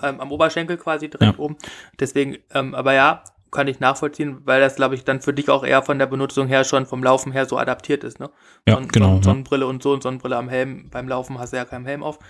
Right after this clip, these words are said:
Speaker 2: Selten.
Speaker 1: Ähm, genau, aber ansonsten finde ich auch so dieses, dieses Werkzeugzeug und so. Ähm,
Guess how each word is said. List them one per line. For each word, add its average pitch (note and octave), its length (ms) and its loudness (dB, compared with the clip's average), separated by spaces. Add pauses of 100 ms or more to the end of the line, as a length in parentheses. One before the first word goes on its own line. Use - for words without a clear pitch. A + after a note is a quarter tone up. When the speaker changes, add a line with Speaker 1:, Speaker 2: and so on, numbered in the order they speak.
(280)
Speaker 2:
Selten. G#2+ 240 4
Speaker 1:
Ähm, C3 160 -2 (360)
genau, C3 300 -2
aber C3 160 2
ansonsten C3+ 340 2
finde E3 180 2
ich D#3 80 -4
auch C#3+ 120 4
so - 100 -6
dieses, C3+ 340 -8
dieses C3 280 -8
Werkzeugzeug F#3 800 2
und F3+ 100 -4
so. F3+ 320 -4 (1500)
Ähm, D3 360 4